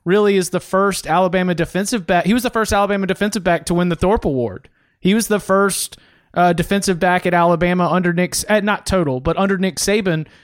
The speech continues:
to really get those kinds of accolades and honors. And so the, you know, the defensive backfield has been a place where you've been able to find, you know, some opportunities. And some years they have Jonathan Allen on the defensive line and it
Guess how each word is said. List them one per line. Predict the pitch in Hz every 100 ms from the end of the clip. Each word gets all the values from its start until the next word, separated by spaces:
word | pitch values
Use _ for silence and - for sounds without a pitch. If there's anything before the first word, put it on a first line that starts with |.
| -
to | - 175
really | 185 185
get | 175 185
those | - 170 -
kinds | 175 175 160
of |
accolades | 165 170 180 165 165 160
and | 156
honors. | 147 208 170 120 -
And | 160 160 156
so | - 180 165
the, | 156 160 156 - _ _ _
you | 175 175
know, |
the | 156 151 170 160 151
defensive | 151 202 190
backfield | 175 175 - 196
has | 180 175
been | 175
a |
place | 170 175 180
where | 185
you've | 180 175
been | 180
able | 180 180
to | 170
find, | 170 165 180 180 180 - _ _ _
you | 170
know, | 180
some | 175 180
opportunities. | 185 196 185 226 247 143 120
And | 170 165
some | 208 208
years | 208 208 214 208
they | 185
have | 196 190
Jonathan | 170 180 190 196
Allen | 180 196 208
on | 202
the | 202
defensive | 202 202 220 214 202
line | 208 220 233 220
and | 156
it | 160 147 -